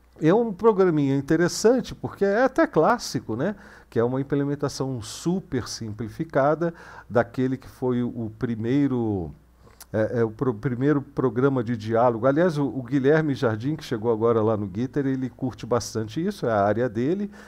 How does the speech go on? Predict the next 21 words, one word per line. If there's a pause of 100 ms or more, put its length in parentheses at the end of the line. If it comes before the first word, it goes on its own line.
(240)
né? (500)
E
ele
que
me
lembrou
que
se
chamava
Elisa, (100)
esse
programa,
né?
Um
pro-,
um (100)
pro-, (340)
programa
de
diálogos
automáticos.